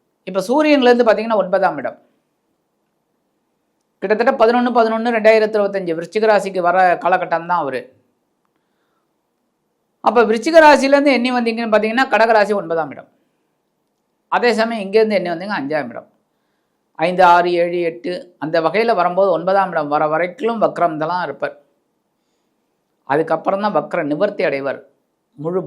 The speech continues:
பலம் கிடைக்கக்கூடிய ஒரு அம்சம். இதுக்கு ஒரு சாதாரணமா சிம்பிளா ஒரு விஷயம் சொல்லணும் அப்படின்னா,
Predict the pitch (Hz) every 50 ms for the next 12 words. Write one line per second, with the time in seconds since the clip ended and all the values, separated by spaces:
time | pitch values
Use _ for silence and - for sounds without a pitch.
0 | 127 127 156 185 190 190 - 151 143 139 - 143 139 - - 135 135 127 120 120
1 | 120 120 147 143 - - - - _ _ _ _ _ _ _ _ _ _ _ _
2 | _ _ _ _ _ _ _ _ _ _ _ _ _ _ _ _ _ _ _ _
3 | _ _ _ _ _ _ _ _ _ _ _ _ _ _ _ _ _ _ _ _
4 | _ _ _ _ _ - 226 254 233 247 233 214 - - - 214 226 254 247 262
5 | 285 294 294 294 294 311 302 294 269 254 233 214 - - 247 262 294 294 294 -
6 | 294 294 294 269 240 214 208 202 202 196 190 185 180 180 170 165 160 151 147 139
7 | 135 - _ _ _ _ _ _ _ _ _ _ _ _ _ _ _ _ _ _
8 | - - 202 202 - 285 277 233 - 208 208 214 233 240 247 247 233 196 202 202
9 | 202 214 214